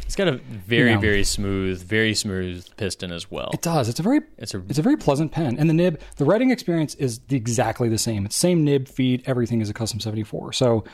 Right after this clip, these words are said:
Speaker 2: that's a good thing because it's hard to get much better than that. But it's also, because it's so close to the Custom seventy-four in terms of most of its functional aspects of the pen,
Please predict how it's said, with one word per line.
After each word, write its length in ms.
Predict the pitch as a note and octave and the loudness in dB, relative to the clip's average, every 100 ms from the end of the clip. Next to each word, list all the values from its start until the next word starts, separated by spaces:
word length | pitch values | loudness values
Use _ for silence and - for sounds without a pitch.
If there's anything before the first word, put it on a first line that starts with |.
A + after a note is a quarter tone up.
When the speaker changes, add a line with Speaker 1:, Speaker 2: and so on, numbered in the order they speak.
| - _ | -20 _
Speaker 2:
that's 140 | - B2 | -2 2
a 60 | |
good 160 | A2+ D#3 | 2 2
thing 220 | C3 A#2+ | 2 2
because 380 | A#2+ B2 A2 - - _ _ | 2 0 -2 -4 -16 _ _
it's 120 | B2 - | -6 0
hard 160 | A#2 | 2
to 40 | G#2+ | 2
get 120 | A#2 | 0
much 140 | G#2 | 0
better 180 | D#3+ F#3 | 2 2
than 120 | A2+ G#2 | 2 2
that. 240 | G2+ C#3+ - - - - _ _ | 0 -2 -10 -20 -20 -20 _ _
But 100 | C#3+ | 0
it's 80 | C#3 | 4
also, 300 | D3 D3+ C#3+ | 2 4 2
because 400 | B2+ - - F3 | 0 -4 -4 -4
it's 120 | F3+ | -2
so 280 | - D3 F3+ | 0 2 2
close 680 | F#3+ - D3 C#3+ C#3+ - - - - - | 0 0 2 4 2 -2 -6 -12 -20 -2
to 160 | D3+ C#3+ | 2 2
the 60 | |
Custom 280 | C#3+ C#3 C3+ | 2 2 2
seventy-four 680 | - C3 A#2+ - B2 C3+ C#3 | 2 0 0 0 2 2 0
in 160 | C3 A#2 | 0 0
terms 260 | B2 A#2 | 0 0
of 100 | A2+ | 2
most 380 | A2 A2+ B2 - | 2 2 2 0
of 80 | A#2 | -2
its 140 | A2+ | -2
functional 440 | - A#2 A2+ A#2+ A2+ | -2 0 0 0 0
aspects 380 | A2 - C3+ | 0 -2 -4
of 80 | D3 | -2
the 60 | C#3 | -4
pen, 320 | D3 D3+ D#3+ | -2 0 0